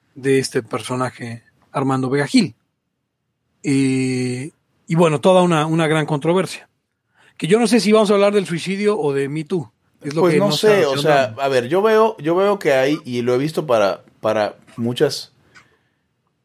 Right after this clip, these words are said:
Speaker 2: muchas feministas que conozco, aunque sea once removed, pues, o sea, a una, un grado de separación,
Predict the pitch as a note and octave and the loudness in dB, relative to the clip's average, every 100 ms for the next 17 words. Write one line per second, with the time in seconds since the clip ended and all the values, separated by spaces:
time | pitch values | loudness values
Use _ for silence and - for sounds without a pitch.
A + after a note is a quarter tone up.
0 | _ _ - B2 C3 D#3+ D3+ A#2+ A#2 A#2+ | _ _ -6 -4 0 0 0 0 0 -2
1 | - A#2 B2 - - A#2 - G2+ A2 B2 | 0 0 0 -2 -8 -10 -6 -4 0 0
2 | A2+ - - A2+ G#2+ G2 F#2 G2+ G#2+ - | -2 -6 0 0 0 -2 -8 -8 -8 -2
3 | A#2+ A#2 G#2 - _ _ _ _ _ - | 0 2 0 -6 _ _ _ _ _ -6
4 | A#2 A#2+ A#2+ A#2 G#2+ G2+ G2+ - - G2 | -4 -2 -2 -4 -2 -4 -8 -14 -6 -4
5 | F#2+ F2+ F#2 G2 F#2 F2+ F#2+ F#2+ - G#2 | -4 -6 -6 -2 -2 -4 -8 -18 -12 -6
6 | A2 A#2 A#2 A2 A2+ A#2 A2+ G#2+ - F2 | -4 -2 -2 -2 0 2 2 0 -4 -8
7 | F2 - E2+ A#2 | -8 -10 -14 -14